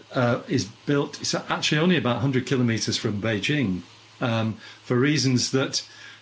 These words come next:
uh, I won't go into here, but it, it's, uh, on a site that is rather light polluted, but is very good for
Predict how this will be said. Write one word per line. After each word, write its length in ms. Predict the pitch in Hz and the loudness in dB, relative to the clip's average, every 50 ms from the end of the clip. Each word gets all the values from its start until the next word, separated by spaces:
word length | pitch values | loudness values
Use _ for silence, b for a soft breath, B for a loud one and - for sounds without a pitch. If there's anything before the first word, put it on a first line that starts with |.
| B | B
uh, 300 | - 139 127 123 123 127 180 | -4 0 0 2 2 2 2
I 60 | 160 | 2
won't 220 | 135 143 165 165 | 2 2 2 2
go 100 | 127 131 | 2 2
into 320 | 135 160 180 180 - 143 123 | 2 2 2 2 2 2 2
here, 300 | - 117 117 107 104 101 | 2 2 0 0 0 0
but 260 | 95 127 135 - - - - | 0 -2 -2 -2 -6 -6 -4
it, 160 | 143 139 - - | -4 -4 -2 -4
it's, 300 | 147 135 - - - - - - | -4 -2 -2 -2 -2 -4 -4 -2
uh, 220 | 151 127 123 135 - | 0 0 0 0 -2
on 160 | 175 160 160 | -2 -2 0
a 60 | 143 | 0
site 560 | - - - 165 151 143 139 160 165 - - B B B B B B - | 0 2 2 2 2 2 0 0 -2 -4 -6 B B B B B B -2
that 120 | 135 127 123 | 0 2 2
is 280 | 127 117 113 - - | 2 2 2 0 2
rather 260 | 143 147 151 131 131 | 2 2 2 2 2
light 280 | 123 131 147 170 185 180 | 2 2 2 2 0 0
polluted, 580 | - 135 117 110 98 90 - - 98 92 95 - B B B B B B - | 0 0 2 2 0 -2 -2 -4 -4 -4 -6 -10 B B B B B B -4
but 420 | 110 175 190 139 117 - - - - - | -2 0 0 0 -2 -6 -10 -14 -8 -4
is 160 | 160 135 101 | -2 -2 -2
very 300 | 98 104 160 170 165 143 | 0 0 0 2 2 2
good 420 | 120 117 147 143 123 104 98 - - - | 0 2 2 2 2 0 -2 -6 -10 -10
for 400 | - - - 127 123 117 120 139 | -4 0 2 2 2 2 2 0